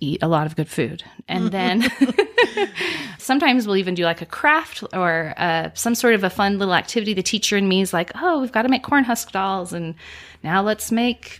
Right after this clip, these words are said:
Yule logs," and, like, all of these kind of traditional crafts. Sometimes we'll meet earlier, have a little craft, we'll have a nice, yummy big feast, prepare the food together. And then we'll get together for some sort of a ritual or ceremony that we kind of devise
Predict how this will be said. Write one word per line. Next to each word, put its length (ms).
Yule 340
logs," 440
and, 80
like, 200
all 180
of 100
these 200
kind 200
of 80
traditional 500
crafts. 340
Sometimes 400
we'll 80
meet 180
earlier, 340
have 140
a 40
little 100
craft, 360
we'll 100
have 100
a 100
nice, 400
yummy 240
big 200
feast, 440
prepare 340
the 80
food 220
together. 600
And 120
then 120
we'll 200
get 200
together 360
for 140
some 220
sort 280
of 120
a 60
ritual 380
or 120
ceremony 880
that 160
we 100
kind 280
of 100
devise 800